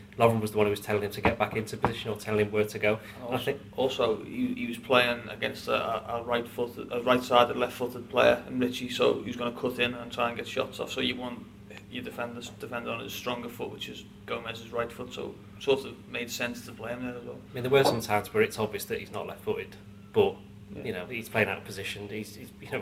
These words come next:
Speaker 1: he'd never played in the Premier League before last week, so I think he's, he's, think he's done really well.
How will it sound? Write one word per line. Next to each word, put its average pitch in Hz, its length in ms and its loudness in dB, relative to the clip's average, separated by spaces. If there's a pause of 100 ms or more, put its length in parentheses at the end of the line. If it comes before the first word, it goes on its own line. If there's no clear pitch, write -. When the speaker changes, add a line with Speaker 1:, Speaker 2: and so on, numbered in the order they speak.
(160)
Speaker 1:
he'd 113 160 -10
never 107 100 -2
played 104 160 0
in 95 60 -2
the 104 80 0
Premier 110 320 4
League 95 180 -2
before 95 440 -2 (100)
last - 240 -6
week, 101 280 0 (420)
so 98 440 -4
I - 40 -12
think 98 200 -8
he's, 98 160 -8
he's, 107 160 -10
think 107 160 -8
he's 101 100 -12
done 101 140 -6
really 98 180 2
well. 107 160 0